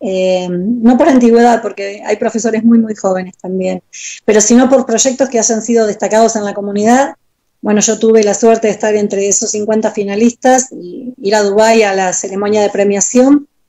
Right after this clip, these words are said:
cuyo mejor docente se va nada más y nada menos que con un millón de dólares en su haber,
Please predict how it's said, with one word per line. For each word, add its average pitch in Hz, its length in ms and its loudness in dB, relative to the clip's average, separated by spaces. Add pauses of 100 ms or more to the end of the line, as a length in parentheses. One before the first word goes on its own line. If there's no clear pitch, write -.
(160)
cuyo 208 240 -2
mejor 233 360 2
docente 240 600 4
se 214 400 -4 (160)
va 226 160 0
nada 226 240 2
más 226 380 -2
y 233 60 -8
nada 220 180 -2
menos 240 280 4
que 208 120 -4
con 208 280 -2
un 226 160 2
millón 220 300 2
de 220 120 4
dólares 214 440 0
en 190 100 -2
su 190 160 -2
haber, 180 380 2